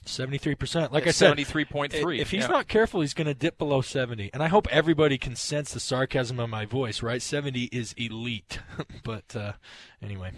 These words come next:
Speaker 2: Question from Will on the email, and then we'll get to tweets in a second here. This is for Riley. It says, "Question for Riley. In assessing this game and U T S A's team, how do you think they would do? How do you think U T S A would do against the P five and G five schools?"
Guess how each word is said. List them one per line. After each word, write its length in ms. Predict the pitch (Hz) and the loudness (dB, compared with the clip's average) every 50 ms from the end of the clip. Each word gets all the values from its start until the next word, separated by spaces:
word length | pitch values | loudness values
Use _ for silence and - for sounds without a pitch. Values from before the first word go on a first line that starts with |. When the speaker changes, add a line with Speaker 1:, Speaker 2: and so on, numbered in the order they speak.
| - - - - | -14 -16 -6 0
Speaker 2:
Question 340 | - 151 156 - - 151 143 | 0 2 2 0 -4 -8 -6
from 240 | - 151 143 135 | -6 -6 -6 -4
Will 380 | 135 165 190 175 135 113 104 - | -2 0 2 2 2 2 0 -2
on 100 | - 123 | -4 -6
the 180 | 123 127 135 143 | -6 -6 -4 -4
email, 200 | 135 123 117 110 | -2 -2 -2 -2
and 80 | 113 131 | -2 -2
then 60 | 143 | -2
we'll 60 | 147 139 | -2 -2
get 120 | 143 - - | -4 -4 -6
to 140 | - - | -8 -8
tweets 280 | - 135 117 107 - - | -6 -6 -4 -4 -4 -4
in 100 | 120 110 | -4 -6
a 40 | 104 | -4
second 320 | - 117 113 - 117 104 | -4 -4 -4 -4 -6 -6
here. 200 | 107 104 104 113 | -4 -4 -4 -4
This 160 | 120 139 - | -4 -6 -6
is 80 | 156 139 | -6 -4
for 240 | - - 160 151 123 | -2 -2 -2 0 2
Riley. 400 | 117 120 131 135 113 104 101 104 | 2 2 2 0 0 -2 -4 -6
It 80 | - | -6
says, 160 | - - 120 - | -6 -6 -6 -2
"Question 380 | - 135 135 127 - 135 117 | 0 -2 -2 -2 -4 -10 -10
for 240 | - - 131 127 117 | -6 -2 -2 0 2
Riley. 340 | 113 110 113 110 107 110 107 - - - - - - - _ | 2 0 0 -2 -4 -8 -8 -12 -18 -20 -20 -20 -20 -14 _
In 80 | - 139 | -4 -4
assessing 380 | 139 - - 175 170 185 185 | -2 0 0 0 -2 -2 -4
this 160 | 165 156 139 - | -6 -6 -4 -2
game 240 | - 151 147 147 | -2 -2 -2 -4
and 80 | 131 123 | -4 -4
U 80 | 131 139 | -4 -4
T 180 | - - 143 123 | -4 -2 -2 -2
S 120 | 123 - | 0 0
A's 160 | 139 127 120 - | 0 -2 -2 -4
team, 220 | - - 143 127 | -6 -6 -4 -2
how 140 | 123 135 143 | 0 0 0
do 60 | 156 | 0
you 40 | 151 | -2
think 200 | - - 143 127 | -4 -6 -6 -4
they 120 | - 135 127 | -2 -2 -2
would 160 | 120 113 104 | -2 -4 -2
do? 280 | 120 117 110 117 127 | -2 -2 0 0 0
How 100 | 127 127 | 0 -2
do 60 | 131 135 | -2 -2
you 80 | 131 | -4
think 240 | - 143 127 - - | -6 -8 -10 -8 -8
U 100 | 123 127 | -8 -8
T 220 | - - 135 127 | -6 -4 -2 -2
S 120 | 123 110 - 135 | -2 0 0 0
A 100 | 151 165 | 0 0
would 200 | 143 120 107 - | -2 -6 -4 -4
do 220 | - 110 110 127 | -2 -2 0 -2
against 360 | 123 113 120 120 123 - - | -2 -2 -4 -4 -4 -6 -8
the 80 | - 120 | -8 -10
P 180 | - - 139 135 | -8 -8 -10 -4
five 300 | 131 - 127 120 123 117 | -2 0 0 0 0 -2
and 100 | 117 113 - | -4 -8 -8
G 140 | 113 117 | -8 -6
five 260 | 113 - 117 113 107 - | -2 0 0 0 -2 -2
schools?" 400 | - - 156 143 120 117 - | -2 -2 0 0 0 -2 -4